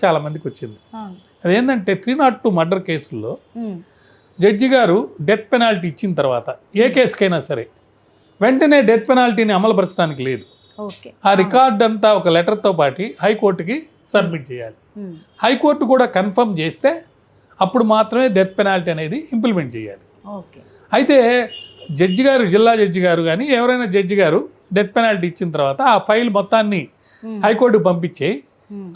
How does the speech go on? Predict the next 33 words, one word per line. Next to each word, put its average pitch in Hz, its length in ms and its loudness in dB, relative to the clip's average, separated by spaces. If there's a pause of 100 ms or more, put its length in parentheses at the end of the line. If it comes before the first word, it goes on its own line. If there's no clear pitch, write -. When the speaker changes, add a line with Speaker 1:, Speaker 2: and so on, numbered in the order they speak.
Speaker 1:
హైకోర్టులో 240 480 4
అది 208 80 4
పెండింగ్ 233 360 2
ఉన్నప్పుడు 180 560 0 (320)
Speaker 2:
ఓకే. - 220 -20
Speaker 1:
ముద్దాయిలు 294 400 4
కూడా 262 240 6
మా 233 180 4
మీద 262 200 2
అన్యాయంగా 254 540 2
డెత్ 226 240 0
పెనాల్టీ 233 300 2
వేశారు, 202 320 0
మేము 269 160 0
అసలు 196 140 -2
నేరమే 233 300 0
చేయలేదని 208 420 0
అప్పీల్ 233 320 0
వేస్తుంటారు. 143 640 -6
Speaker 2:
ఉమ్, 214 220 -8 (120)
అవును. 240 260 -4 (300)
Speaker 1:
ఆ 262 140 6
అప్పీల్ 277 280 4
కూడా 285 180 4
హైకోర్టుకి 226 380 2
వెళ్తది. 123 260 -4 (140)
Speaker 2:
ఉమ్. 202 200 -10
Speaker 1:
ఇప్పుడు 226 300 0
ఆ 185 400 4
అప్పీలు 220 560 0 (200)
జడ్జి 214 220 4
గారు 233 140 2
పంపించింది, 180 760 -4